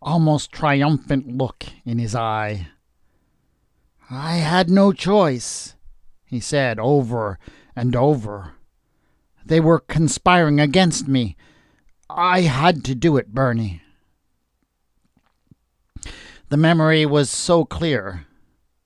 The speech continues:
because he saw it regularly in his dreams. Even now, almost five decades later,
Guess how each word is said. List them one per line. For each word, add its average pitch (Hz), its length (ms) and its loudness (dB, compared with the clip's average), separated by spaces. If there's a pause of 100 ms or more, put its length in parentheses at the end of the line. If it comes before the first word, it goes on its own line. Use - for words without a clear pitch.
(560)
because 127 300 -2
he 127 80 -2
saw 131 300 0
it 117 100 -6
regularly 113 720 0
in 113 80 0
his 107 160 -2
dreams. 117 680 -2 (1200)
Even 165 520 0
now, 143 360 2 (400)
almost 175 460 2
five 170 500 -6
decades 156 560 -2
later, 120 640 -4